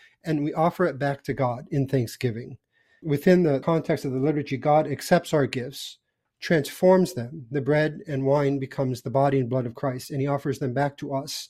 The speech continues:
to give us life. It's only when God blesses it that it becomes life-giving for us. And so I think it starts with thanksgiving.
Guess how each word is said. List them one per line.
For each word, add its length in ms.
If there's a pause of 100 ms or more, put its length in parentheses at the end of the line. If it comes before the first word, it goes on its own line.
(120)
to 80
give 200
us 200
life. 480 (300)
It's 180
only 300
when 220
God 320
blesses 420
it 140
that 100
it 80
becomes 340
life-giving 680 (200)
for 220
us. 340 (640)
And 120
so 80
I 60
think 220
it 80
starts 320
with 120
thanksgiving. 680